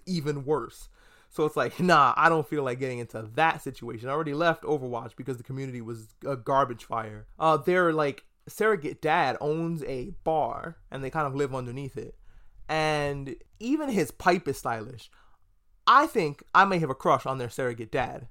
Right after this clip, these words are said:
and his cute little Australian accent. Is it all, is it an Australian accent? If not, that shows me for the ignorant American that I am. I love his, like, furnace pipe. And the fact that whatever happens in his bar, he gets to kind of control it. He kind of feels like the mayor of the Underdark to me.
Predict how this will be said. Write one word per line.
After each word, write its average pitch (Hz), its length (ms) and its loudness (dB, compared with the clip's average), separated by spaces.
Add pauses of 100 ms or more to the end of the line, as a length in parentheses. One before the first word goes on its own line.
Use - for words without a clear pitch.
(120)
and 143 100 -4
his 143 120 -2
cute 180 260 -6
little 139 220 0
Australian 123 480 -4
accent. 117 420 -14 (100)
Is 247 160 0
it 302 60 -4
all, 294 160 4
is 285 300 -4
it 311 80 -6
an 320 100 -8
Australian 311 460 -6
accent? 320 460 -10 (120)
If 170 220 -4
not, 190 420 4
that 160 240 0
shows 170 300 -2
me 165 200 0
for 139 160 -6
the 131 160 -4
ignorant 156 320 0
American 143 460 -2
that 123 160 -2
I 123 80 -2
am. 127 320 -2 (300)
I 185 60 0
love 196 180 0
his, 185 180 -2
like, 151 140 -2
furnace 151 340 0
pipe. - 380 -8 (320)
And 156 100 -2
the 147 40 -2
fact 160 180 -2
that 143 180 -6
whatever 156 300 2
happens 165 260 -2
in 147 80 -4
his 131 180 -10
bar, 143 300 -2
he 143 140 -8
gets 139 200 -4
to - 80 -12
kind 135 200 -2
of 117 80 -12
control 131 340 -4
it. 113 100 -6
He 165 100 -10
kind 285 240 -2
of 247 100 -6
feels 202 320 0
like 135 220 -2
the 156 80 0
mayor 165 440 0
of 127 300 -4
the 131 140 -8
Underdark 131 560 -4
to 131 100 -12
me. 113 260 -14